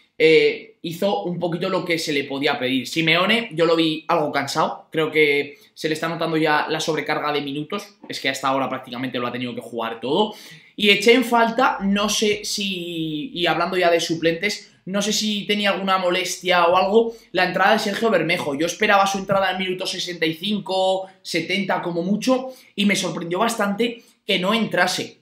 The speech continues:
Creo que ayer era un futbolista que podría haber hecho bastante daño entre líneas, sobre todo los últimos diez, quince minutos, que había algún hueco que otro. Eh, de los suplentes, poco que destacar, entraron, eh, bueno, sí, hay una cosa sobre todas, que es que Carlos Vigaray volvió a jugar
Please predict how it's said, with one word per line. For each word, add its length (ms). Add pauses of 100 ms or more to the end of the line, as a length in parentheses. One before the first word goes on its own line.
(120)
Creo 180
que 80
ayer 340
era 220
un 80
futbolista 400
que 80
podría 300
haber 120
hecho 140
bastante 360
daño 220
entre 220
líneas, 300
sobre 180
todo 160
los 140
últimos 400 (340)
diez, 300
quince 300
minutos, 520 (240)
que 60
había 320
algún 480
hueco 280
que 140
otro. 300 (960)
Eh, 240
de 140
los 100
suplentes, 720 (200)
poco 260
que 80
destacar, 640
entraron, 640
eh, 460
bueno, 180
sí, 240
hay 140
una 140
cosa 160
sobre 260
todas, 380
que 120
es 160
que 240
Carlos 300
Vigaray 320
volvió 300
a 20
jugar 460